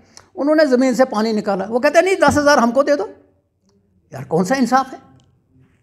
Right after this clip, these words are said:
कि एक ज़मींदार ने पंप लगाया,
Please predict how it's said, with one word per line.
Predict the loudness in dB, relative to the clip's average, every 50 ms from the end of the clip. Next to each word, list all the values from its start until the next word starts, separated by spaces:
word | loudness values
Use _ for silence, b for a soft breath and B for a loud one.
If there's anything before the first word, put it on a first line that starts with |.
| _ _ _ _ _ _ _ _ _ _ _ _ -2
कि | -2 -2 2 2 2
एक | 4 2 0 -4 -8 -6
ज़मींदार | -2 0 0 2 2 2 2 2 4 4 2 2 0 -2
ने | -4 -4 -2 -2 -2 -4 -4
पंप | -6 -8 -12 -20 _ _ -4 -4 -2 -2 0
लगाया, | 2 2 4 4 4 4 4 2 2 0 0 -2 -6